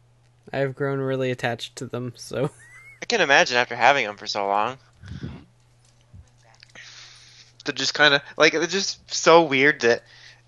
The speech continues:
Speaker 2: there's, like, n-, nobody was looking for 'em or anything. You just basically got two cats, random wandering onto your property. <laughs>
Speaker 1: To be fair, one wandered into my house.
Speaker 2: <laughs> Like, that's how you do it. You don't have to go looking on adoption websites or go looking anywhere for cats or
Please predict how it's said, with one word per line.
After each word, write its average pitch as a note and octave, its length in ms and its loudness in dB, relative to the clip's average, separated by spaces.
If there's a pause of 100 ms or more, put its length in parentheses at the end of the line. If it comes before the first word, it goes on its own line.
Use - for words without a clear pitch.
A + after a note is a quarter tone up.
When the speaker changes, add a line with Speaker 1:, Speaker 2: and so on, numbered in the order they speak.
(120)
Speaker 2:
there's, C#3+ 180 2
like, C#3+ 200 4
n-, B2+ 240 -12
nobody C3+ 400 4
was B2+ 160 0
looking C3 220 -2
for C#3 140 6
'em B2 80 6
or - 20 8
anything. B2+ 320 2
You A#2+ 60 -6
just C3+ 160 2
basically D3 360 6
got C3+ 140 6
two - 100 4
cats, C3 320 8
random B2+ 280 2
wandering B2 400 0
onto B2 160 0
your B2 100 0
property. B2 500 0
<laughs> - 60 -12 (1500)
Speaker 1:
To A3+ 180 8
be G#3+ 140 4
fair, F#3+ 260 4
one F#3+ 280 4
wandered G3 340 4
into A3 180 6
my E3 160 0
house. G#3+ 540 0 (280)
Speaker 2:
<laughs> - 480 6
Like, D4 200 4
that's A3 200 6
how G#3+ 100 8
you F#3+ 180 2
do C3 220 4
it. - 200 -6 (360)
You D#3+ 120 0
don't F#3 160 8
have F3 180 4
to D#3+ 100 -4
go D#3+ 200 8
looking D#3 360 4
on C3 160 2
adoption D#3 460 4
websites D3 680 4
or C3 60 -6
go C3 180 2
looking C3 340 -2
anywhere C3+ 380 4
for C3+ 180 -12
cats B2 480 6
or A2+ 140 -2